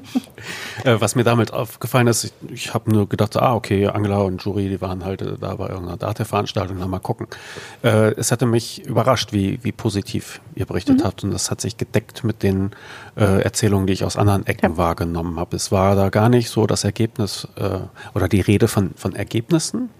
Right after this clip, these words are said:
Speaker 2: Mhm.
Speaker 1: sondern es war wirklich, äh, der offene Austausch. Das war, äh, bemerkenswert.
Speaker 2: Mhm.
Speaker 1: Ähm, wir könnten jetzt noch mal kurz sagen, wie wir weiter verfahren wollen, ne?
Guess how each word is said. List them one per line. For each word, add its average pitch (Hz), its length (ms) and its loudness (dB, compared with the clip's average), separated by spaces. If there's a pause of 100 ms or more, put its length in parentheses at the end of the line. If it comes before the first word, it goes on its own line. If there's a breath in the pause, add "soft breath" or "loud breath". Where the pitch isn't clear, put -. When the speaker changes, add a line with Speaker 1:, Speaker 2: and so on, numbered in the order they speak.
Speaker 2:
Mhm. 240 180 4 (180)
Speaker 1:
sondern 110 220 4
es - 120 2
war 104 140 4
wirklich, 113 520 0
äh, 104 160 4
der - 160 0
offene 107 260 -2
Austausch. - 640 -6
Das - 220 -8
war, 101 400 2
äh, 101 260 0 (100)
bemerkenswert. 98 680 -4 (120)
Speaker 2:
Mhm. 254 160 2 (360 loud breath)
Speaker 1:
Ähm, 101 300 2 (500)
wir 110 100 0
könnten 135 220 4
jetzt 143 160 2
noch 131 80 4
mal 127 100 4
kurz - 220 2
sagen, 117 200 4
wie 110 120 4
wir 107 220 6
weiter 120 240 4
verfahren 107 560 -2
wollen, 85 340 -4
ne? 131 220 2